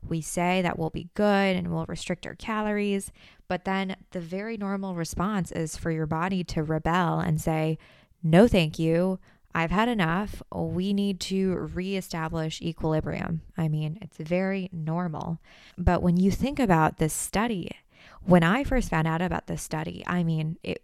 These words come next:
just was so striking because that's exactly what binge eating feels like. This kind of obsession with food, the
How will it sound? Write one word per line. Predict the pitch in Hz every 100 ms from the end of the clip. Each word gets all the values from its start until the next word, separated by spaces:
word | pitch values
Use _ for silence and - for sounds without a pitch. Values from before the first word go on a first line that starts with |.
| _
just | 170 175 160 -
was | 160
so | - - 190 180
striking | - - 165 202 160 160
because | 156 - 165
that's | 165 185 214
exactly | 175 170 185 247 196
what | 160 - _ -
binge | 170 165 160 -
eating | 170 165 156
feels | - 196 208 -
like. | 165 - - - - -
This | - 160
kind | - 170
of | 160 -
obsession | 165 - 185 175 190
with | 175 165
food, | - 185 175 175 170 - - -
the | 175